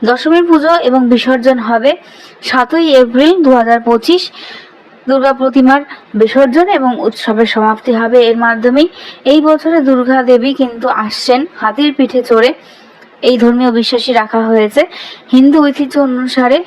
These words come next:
হাতিকে সম্পদ এবং সমৃদ্ধির প্রতীক হিসাবে বিবেচনা করা হয়ে থাকে। এই বছর যেহেতু হাতির পিঠে দেবী আসছেন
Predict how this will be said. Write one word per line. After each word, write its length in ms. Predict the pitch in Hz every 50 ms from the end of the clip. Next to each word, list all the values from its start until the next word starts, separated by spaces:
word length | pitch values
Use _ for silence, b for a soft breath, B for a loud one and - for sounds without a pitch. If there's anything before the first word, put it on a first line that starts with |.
| - -
হাতিকে 460 | - 240 220 214 - 254 233 277 269
সম্পদ 520 | - - 240 220 233 240 - 320 330 320
এবং 200 | 320 294 269 269
সমৃদ্ধির 560 | 262 - 262 240 233 226 233 247 220 240 233 214
প্রতীক 260 | - 220 214 226 226
হিসাবে 320 | 226 226 214 226 - - - - - - - - - - - -
বিবেচনা 880 | 226 233 220 220 240 - - 262 226 - 254 - - - 233 240 247 247
করা 240 | - 240 220 220 220
হয়ে 220 | 220 226 226 226
থাকে। 340 | 220 233 226 226 - 311 349 B B B B B B -
এই 180 | 254 240 277 269
বছর 320 | 285 269 262 - 277 285
যেহেতু 380 | 240 240 240 233 233 - 269 233
হাতির 1400 | - 226 220 214 254 277 269 - - - - - - - - - - - _ - - - - - 285 302 294 269
পিঠে 220 | 294 277 254 254
দেবী 200 | 240 233 220 233
আসছেন 540 | 233 208 208 208 208 - - - 269 285 370